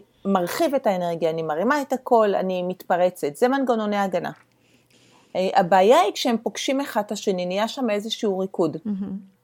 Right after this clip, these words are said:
Speaker 1: כי ברגע שהמקסימייזר מתרחב, הרמות החרדה של המינימייזר עולות, ומה הוא עושה? הוא ייכנס יותר עמוק בתוך ה-, אה, שריון שלו, וילך יותר רחוק, אבל ככל שהצו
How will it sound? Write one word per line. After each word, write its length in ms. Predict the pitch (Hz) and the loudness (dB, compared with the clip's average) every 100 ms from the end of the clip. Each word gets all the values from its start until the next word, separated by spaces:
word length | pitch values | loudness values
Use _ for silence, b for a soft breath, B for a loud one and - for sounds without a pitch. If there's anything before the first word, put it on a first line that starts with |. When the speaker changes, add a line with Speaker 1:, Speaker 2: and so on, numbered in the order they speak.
| _ _ _ | _ _ _
Speaker 1:
כי 120 | 208 | -2
ברגע 360 | 175 170 233 294 | 0 4 2 2
שהמקסימייזר 1500 | - 185 175 - _ - 165 170 233 - 262 202 175 170 160 | -4 -6 -6 -12 _ -10 -4 2 2 2 -2 0 0 0 0
מתרחב, 680 | 170 - 147 - 294 349 262 381 - _ _ _ _ _ _ | -4 -8 -14 -8 -4 -4 -4 -6 -14 _ _ _ _ _ _
הרמות 480 | 202 170 175 226 277 | -4 0 2 0 -2
החרדה 460 | 302 214 180 190 233 | -4 -4 0 4 4
של 180 | 233 185 | 2 -4
המינימייזר 600 | 190 220 214 202 196 185 | -2 -2 -2 -2 -2 -2
עולות, 640 | 175 170 156 240 _ - _ _ _ _ _ _ | 0 -2 -4 -6 _ -20 _ _ _ _ _ _
ומה 280 | 165 196 240 | -2 6 8
הוא 100 | 247 | 8
עושה? 280 | 254 - 226 | 6 2 4
הוא 80 | 214 | 4
ייכנס 420 | 226 247 262 - | 4 4 4 2
יותר 300 | 285 302 294 | 4 6 6
עמוק 280 | 269 226 208 | 4 2 2
בתוך 440 | 202 - 208 208 | 0 6 4 6
ה-, 420 | 202 190 185 180 202 _ _ _ - | 6 8 8 6 2 _ _ _ -4
אה, 640 | 196 190 180 180 175 175 | 0 0 2 0 0 -2
שריון 640 | 233 - 277 269 269 262 254 | -4 6 8 10 8 8 4
שלו, 600 | - 247 214 190 202 233 | 4 4 8 8 8 6
וילך 340 | 220 214 240 339 | 4 4 4 6
יותר 340 | 240 262 247 | 6 8 8
רחוק, 500 | 247 - 196 254 - _ _ _ _ - | 6 8 6 6 2 _ _ _ _ -4
אבל 180 | 185 208 | 0 2
ככל 460 | 226 - 269 294 | 0 8 8 8
שהצו 1080 | 330 - 247 220 208 202 - - - - | 6 4 8 10 8 6 -4 -10 -12 4